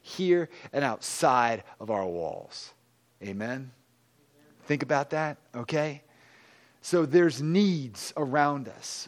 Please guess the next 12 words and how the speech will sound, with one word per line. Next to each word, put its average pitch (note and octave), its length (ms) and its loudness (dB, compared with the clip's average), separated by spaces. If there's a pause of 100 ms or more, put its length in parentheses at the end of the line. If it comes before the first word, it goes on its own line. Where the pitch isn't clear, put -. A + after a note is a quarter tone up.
We D3+ 320 -6
need E3+ 280 -6
to C#3+ 100 -8
lead D3 640 -8
the, B2+ 180 -2 (280)
be C3+ 120 -4
the B2+ 80 -4
point E3+ 240 -8
of D#3+ 60 -2
the C3+ 60 -2
spear D3+ 480 0
in A2 120 -8